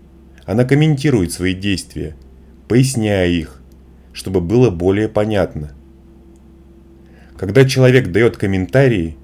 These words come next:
хорошо разбираясь в вопросе или событии, старается объективно осветить их, он проясняет вопрос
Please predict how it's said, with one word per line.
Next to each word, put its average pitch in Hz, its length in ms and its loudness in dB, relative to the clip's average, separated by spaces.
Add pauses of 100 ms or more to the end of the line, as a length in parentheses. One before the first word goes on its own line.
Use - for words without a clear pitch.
(140)
хорошо 113 420 -2
разбираясь 92 640 0
в 82 60 -12
вопросе 92 500 -2
или 98 260 -6
событии, 92 680 -6 (560)
старается 113 580 2
объективно 98 540 -6
осветить 92 520 -10 (120)
их, - 240 -10 (600)
он 101 180 -4
проясняет 113 720 0
вопрос - 440 -6